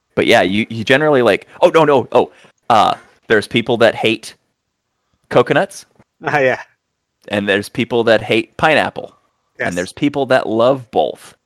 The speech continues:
Speaker 1: But there's
Speaker 2: Yes.
Speaker 1: nobody that hates both.
Speaker 2: Hates both.
Speaker 1: And I, I found that to be true. And, like, ever since you said that, I've, like, asked people, like, "Do you like coconut?" And be like, "No, I hate coconut." But you, "Do you like pineapple?" "Oh, yeah, I love pineapple." I'm like, "Okay." Or, or, you know,
Speaker 2: Yeah.
Speaker 1: or vice versa, right?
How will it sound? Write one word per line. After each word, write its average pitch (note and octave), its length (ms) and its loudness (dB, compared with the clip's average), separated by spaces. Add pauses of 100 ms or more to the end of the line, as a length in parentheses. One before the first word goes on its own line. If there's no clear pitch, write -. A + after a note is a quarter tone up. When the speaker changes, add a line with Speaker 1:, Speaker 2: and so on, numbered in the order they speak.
(300)
Speaker 1:
But F#2+ 120 -10
there's F2 240 -6
Speaker 2:
Yes. G#2 120 -6
Speaker 1:
nobody G#2 420 2
that E2+ 200 0
hates F#2+ 360 -8
both. - 200 -6
Speaker 2:
Hates - 300 -6
both. G#2 300 -14 (300)
Speaker 1:
And G2+ 240 0
I, G2 200 2 (220)
I - 80 -4
found G2+ 320 -2
that G2 160 -2
to - 60 -12
be A#2+ 100 -6
true. A3 400 -4
And, G#2+ 160 -2
like, G#2+ 160 4
ever A2+ 180 2
since F3+ 220 -6
you D3+ 60 -12
said A#3 240 0
that, G2+ 120 4
I've, G#2 140 4
like, A2 160 4
asked E3 240 4
people, G2 220 -2
like, G2 220 0
"Do A2+ 60 -4
you A2 40 2
like A#2 160 2
coconut?" D#3 360 0
And - 80 -8
be A2 80 0
like, G2+ 220 2 (180)
"No, A#2 120 4
I F#2 80 2
hate G2 160 0
coconut." G2 360 -6 (240)
But - 140 -10
you, - 140 -20
"Do A#2+ 80 -2
you G#2+ 60 4
like F2+ 120 2
pineapple?" F#2+ 480 -2
"Oh, C#3+ 60 4
yeah, E2+ 140 4
I - 40 -4
love G2 180 -2
pineapple." - 480 -6
I'm - 100 -12
like, G2 200 -2
"Okay." - 300 -4 (360)
Or, A#2+ 260 6
or, A#2+ 60 6
you A#2+ 100 2
know, B2 80 4
Speaker 2:
Yeah. A2+ 140 4
Speaker 1:
or C3 280 4
vice A#2+ 220 4
versa, - 440 0 (240)
right? - 300 2